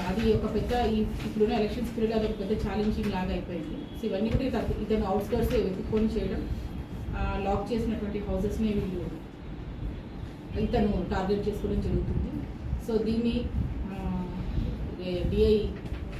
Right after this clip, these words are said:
గట్కేసర్ శ్రీనివాస్, తర్వాత డిఎస్ఐ పోచారం యుగంధర్, వీళ్ళిద్దరిని కూడా అప్రిషియేట్ చేయడం జరుగుతుంది. వీళ్ళకి రివార్డ్స్ గురించి సిపి గారు కూడా పంపిస్తాము. So,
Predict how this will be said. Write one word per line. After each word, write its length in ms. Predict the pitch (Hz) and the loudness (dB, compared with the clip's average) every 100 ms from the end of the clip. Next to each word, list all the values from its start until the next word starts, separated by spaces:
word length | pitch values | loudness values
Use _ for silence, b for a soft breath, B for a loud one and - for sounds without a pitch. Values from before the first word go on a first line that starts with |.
| - - | -6 -2
గట్కేసర్ 440 | 190 185 220 220 208 | -2 2 4 4 2
శ్రీనివాస్, 480 | - 202 208 226 214 | 0 0 2 0 0
తర్వాత 220 | 196 202 | 0 0
డిఎస్ఐ 600 | 196 190 208 208 220 214 | 0 2 2 4 4 4
పోచారం 580 | 185 180 190 - - 180 | 2 0 0 0 0 -2
యుగంధర్, 320 | 196 190 - - - - - 190 | 0 0 -2 -6 -6 -6 -4 -2
వీళ్ళిద్దరిని 400 | 190 202 220 220 | 0 2 2 4
కూడా 240 | 220 254 | 2 2
అప్రిషియేట్ 600 | 185 - - 208 - - | 0 0 2 2 0 0
చేయడం 200 | 190 196 | 0 0
జరుగుతుంది. 480 | 185 180 180 180 226 | 0 0 0 0 0
వీళ్ళకి 380 | 269 220 208 214 | 2 2 0 0
రివార్డ్స్ 360 | 190 196 202 | 0 0 0
గురించి 280 | 208 202 - - | 0 0 0 -2
సిపి 180 | - | 0
గారు 220 | 196 185 185 | 2 2 0
కూడా 200 | 180 165 | -4 -6
పంపిస్తాము. 760 | 156 - - - - - - - - - 247 | -6 -6 -4 -4 -6 -6 -8 -6 -6 0 2
So, 160 | 247 | 4